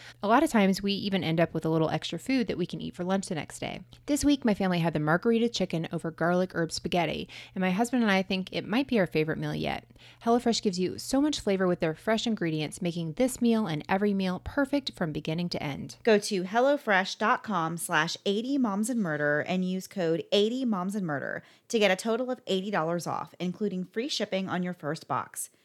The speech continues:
Speaker 2: Additional restrictions apply. Please visit hellofresh dot com for more details. Again, go to hellofresh dot com slash eighty moms and murder and use code eighty moms and murder to get a total of eighty dollars off,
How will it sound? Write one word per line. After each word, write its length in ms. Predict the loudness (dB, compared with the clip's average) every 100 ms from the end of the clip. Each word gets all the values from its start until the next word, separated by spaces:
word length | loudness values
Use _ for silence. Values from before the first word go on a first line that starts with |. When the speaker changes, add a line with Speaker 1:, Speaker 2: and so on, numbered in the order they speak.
| _ _ _
Speaker 2:
Additional 420 | 2 2 2 -2
restrictions 520 | -2 -4 -8 -4 -6
apply. 440 | -6 -8 -8 -8 -18 _ _ _ _ -6
Please 320 | -2 0 0
visit 280 | 0 0 0
hellofresh 680 | 0 2 0 2 0 0
dot 220 | -2 -2 -2
com 280 | -4 -4
for 120 | -2 -2
more 180 | -2
details. 640 | -4 -6 -8 -12 -12 -14 -16 _ _ _ _ -2
Again, 360 | 2 2 2 -10 _ _
go 140 | 0 0
to 200 | 0 -4
hellofresh 760 | 2 4 4 2 2 2 -2
dot 240 | -2 -2
com 340 | -2 -4 -2 -4
slash 380 | 0 2 0 -2
eighty 280 | -2 -2 0
moms 300 | 0 0 -2
and 100 | -2
murder 420 | -2 0 0 0 -4 _ -2
and 220 | 0 2
use 160 | 0 -2
code 340 | 2 2 2 0
eighty 300 | 0 2 -2
moms 340 | -2 -2 -4
and 100 | -4
murder 320 | -4 -6 -10 -8
to 100 | 0
get 140 | 0
a 120 | 0
total 280 | -2 0 0
of 100 | -2
eighty 220 | -2 -2 -2
dollars 360 | 0 -2 -4
off, 260 | -6 -8